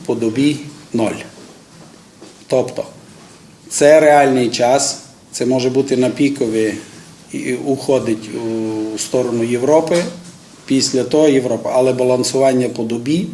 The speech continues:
ноль. Що ми взяли, то ми віддали. І тому не треба перекручувати факти.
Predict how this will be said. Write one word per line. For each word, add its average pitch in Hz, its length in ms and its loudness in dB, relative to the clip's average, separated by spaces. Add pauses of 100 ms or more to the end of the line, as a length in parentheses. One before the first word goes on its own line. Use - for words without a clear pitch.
ноль. 113 260 -2 (1120)
Що - 180 0
ми 135 140 4
взяли, 151 360 4
то 127 160 -2
ми 127 100 0
віддали. 110 480 -4 (1700)
І 123 120 -2
тому 156 300 4
не 170 160 8
треба 147 380 4
перекручувати 120 960 0
факти. 165 640 0